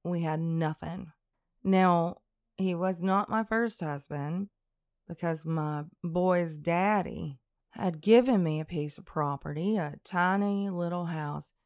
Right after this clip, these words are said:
Used to be a canning factory in the Civil War and an acre of land. It wasn't worth much, but it was a home. And now I remember always feeling that, you know, for a little girl who had been homeless,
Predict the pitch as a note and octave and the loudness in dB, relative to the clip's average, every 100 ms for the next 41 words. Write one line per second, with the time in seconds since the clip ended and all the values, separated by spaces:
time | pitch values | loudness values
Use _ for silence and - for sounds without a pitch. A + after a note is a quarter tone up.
0 | _ - G3 - F#3 F#3 D#3+ - F#3+ F3+ | _ -2 0 0 0 0 0 -2 0 0
1 | D3+ D3 D#3 D3 D3 D3+ D3 D3 D3 D3 | 0 -2 -4 -4 -6 -6 -6 -4 -6 -6
2 | D3 - D#3+ D#3 E3 D#3+ D3+ C#3+ E3 - | -8 -6 -6 -4 -4 0 0 -2 -8 -12
3 | _ _ _ - D3 C#3+ C#3 C#3 C#3+ D3 | _ _ _ -6 -4 -4 -4 -2 -4 -4
4 | D#3 D#3+ D#3 D3 C#3 - E3+ _ _ _ | -4 -4 -2 -2 -4 -8 -14 _ _ _
5 | _ _ _ _ _ D3+ C#3+ D#3+ D#3+ C#3 | _ _ _ _ _ -4 -2 0 0 0
6 | D3+ - E3+ D#3+ D#3 F#3 - G#3 G3 D3+ | -2 0 4 6 4 2 -4 -6 -2 0
7 | C#3+ - D3 D3+ D3+ E3+ D#3 C#3+ C3 C3+ | -2 -4 -8 -6 -4 -2 -2 -2 -6 -8
8 | E3+ _ _ _ _ _ - D#3+ D3+ D3+ | -10 _ _ _ _ _ -10 -6 -4 -4
9 | D3+ D3 D3+ - D3+ D3 D3 D#3 F#3 F3 | -4 -4 -6 -6 -4 -2 -2 0 0 0
10 | - - F3 G3 G3+ F3+ - F3+ F#3 D#3 | -2 2 4 4 2 0 -4 0 0 0
11 | D#3+ D3 C#3+ - F3 D#3+ D#3+ D#3 E3 D#3 | -4 -6 -8 -6 -4 -2 -4 -4 -4 -4
12 | - D#3+ D#3 E3+ G3+ F#3 F3 F3 C#3+ F3+ | -8 -8 -4 -2 -2 -2 2 4 4 2
13 | G3 F3 D3+ D#3+ F#3 F#3+ D#3 D#3+ D#3+ C#3+ | 2 0 -2 2 2 2 0 0 0 -2
14 | C#3+ D3+ E3+ D3+ D3+ - | -4 -2 0 0 -4 -12